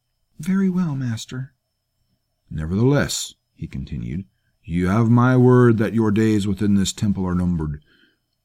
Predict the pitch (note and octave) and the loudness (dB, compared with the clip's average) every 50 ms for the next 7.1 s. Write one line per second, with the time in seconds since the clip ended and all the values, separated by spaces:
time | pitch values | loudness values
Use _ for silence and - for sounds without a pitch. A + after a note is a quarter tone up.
0 | _ - F#2 F2+ F2 F2 F2 G#2 A2 A#2+ B2 A#2+ C3+ D3+ D3+ B2 G#2 E2 C#2+ D2 | _ -6 -4 -4 -4 -4 0 4 6 6 6 6 6 6 6 4 4 2 -2 -6
1 | - _ _ _ - F2 A2 B2+ B2+ A2+ G2 D#2 E2 B1+ G1+ G1+ - _ _ _ | -12 _ _ _ -8 -4 0 0 2 2 0 -2 -4 -8 -10 -12 -16 _ _ _
2 | _ _ _ _ _ _ _ _ _ _ _ _ _ _ _ _ _ _ _ _ | _ _ _ _ _ _ _ _ _ _ _ _ _ _ _ _ _ _ _ _
3 | _ _ _ _ _ _ - - F#2+ F#2 F#2 - F2+ E2+ - G#2 F#2 F2 D#2+ - | _ _ _ _ _ _ -8 -6 -6 -6 -6 -8 -12 -10 -8 -6 -6 -6 -6 -8
4 | - D2 C#2+ E2 D#2+ F2 F#2 F2+ F2 F2 D2+ - - F#2 F2+ E2+ D#2+ D2+ D2 D2 | -8 -8 -6 -6 -4 -4 -4 -6 -6 -8 -10 -10 -8 -6 -4 -4 -4 -4 -6 -8
5 | D2 - _ _ _ _ - - - G#2 F#2 - - D2+ D2 D2+ D2+ D#2 D#2+ E2 | -10 -12 _ _ _ _ -12 -8 -6 -6 -8 -8 -8 -8 -6 -6 -4 -4 -4 -4
6 | E2 E2+ E2 D#2 D#2 D2+ C#2+ D2+ C#2+ C#2+ C#2+ D2 D#2+ D#2 D#2 E2+ F#2+ F2+ E2 C#2 | -4 -4 -6 -6 -8 -8 -8 -6 -6 -6 -6 -6 -6 -6 -6 -4 -6 -6 -8 -10
7 | - - | -14 -20